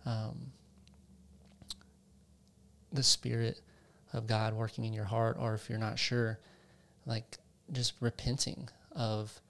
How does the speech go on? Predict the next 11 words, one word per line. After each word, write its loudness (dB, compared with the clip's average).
where 6
you've 0
been 0
and -2
how 0
you -2
have -2
sort 2
of 2
become -2
self-reliant 2